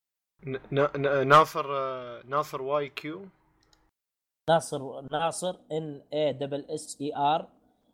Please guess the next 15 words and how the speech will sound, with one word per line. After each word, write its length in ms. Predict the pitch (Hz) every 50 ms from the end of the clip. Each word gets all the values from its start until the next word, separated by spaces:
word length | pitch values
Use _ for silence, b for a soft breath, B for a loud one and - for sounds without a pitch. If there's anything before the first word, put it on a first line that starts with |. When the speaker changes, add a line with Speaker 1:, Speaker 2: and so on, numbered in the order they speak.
| _ _ -
Speaker 2:
واي 360 | 143 147 156 160 175 180 - -
اتش 240 | 151 147 - - -
كيو. 320 | - - 123 98 90 - _ _ _ _ _ _ _ _ _ _
Speaker 1:
حلو، 240 | - 131 123 113 110 - _ _
حلو. 280 | - - 120 113 110 107 - - - - _ B B B B B B B B _ _ -
Speaker 2:
طيب، 120 | - -
Speaker 1:
وحطه، 160 | - 214 202 -
Speaker 2:
ممتاز. 200 | 135 156 147 147
Speaker 1:
أنا 120 | 147 147
بحط، 320 | 139 - - 156 156 -
بحطيت 400 | 156 139 - 156 151 151 160 147
الوصف 240 | 139 127 117 - -
إن 40 | 117
شاء 180 | - - 110 104
الله. 140 | 104 107